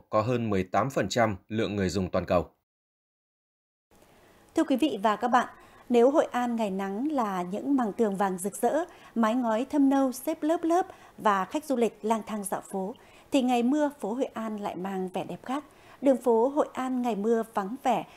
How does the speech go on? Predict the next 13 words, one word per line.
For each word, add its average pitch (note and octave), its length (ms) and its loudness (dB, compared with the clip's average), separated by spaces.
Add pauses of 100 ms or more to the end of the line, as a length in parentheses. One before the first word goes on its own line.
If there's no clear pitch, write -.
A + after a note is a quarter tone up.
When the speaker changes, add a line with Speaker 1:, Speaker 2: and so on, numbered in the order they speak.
(140)
Speaker 2:
là B3 160 6
nguồn A#3 280 4
cảm G3+ 180 -2
hứng G#3 260 -2
mới B3+ 340 2
cho A#3 380 -6
những B3+ 240 -2
người A#3 260 0
yêu A3 200 0
nhiếp A#3 200 -2
ảnh - 240 -2
sáng F#3 220 -6
tạo - 260 -2